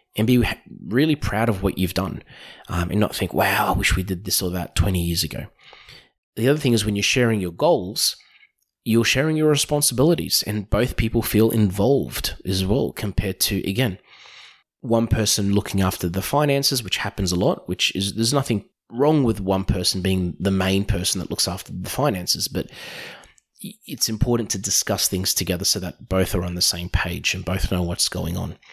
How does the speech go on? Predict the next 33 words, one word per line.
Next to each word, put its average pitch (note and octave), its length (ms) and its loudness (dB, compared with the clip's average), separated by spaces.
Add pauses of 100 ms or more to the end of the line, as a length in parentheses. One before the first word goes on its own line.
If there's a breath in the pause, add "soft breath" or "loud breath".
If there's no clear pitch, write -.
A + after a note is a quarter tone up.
(560 loud breath)
And C3 120 -4
lastly, D#3 360 4
you'll B2+ 160 6
both A#2+ 200 4
have A#2 140 0
a A2 60 2
vested G2+ 360 0
interest F2+ 380 -2
in F2 60 -2
each F2 180 -2
other's F2 240 -2
future. - 340 -4 (340)
And F2 600 2 (160)
while C3+ 240 4
you B2+ 140 6
may G2+ 180 2
assume G2 320 0
that's F#2 200 -2
the - 100 -6
case - 400 -2
with F2 120 0
all F2 160 4
couples, C3+ 520 0 (500 loud breath)
there C#3 140 2
are F3+ 60 2
some F3 200 2
couples - 480 0
which, - 400 2 (320)
you C#3 100 0
know, G2+ 180 0
again, G#2+ 440 0
we, G2+ 180 4 (400)
they, G2+ 540 0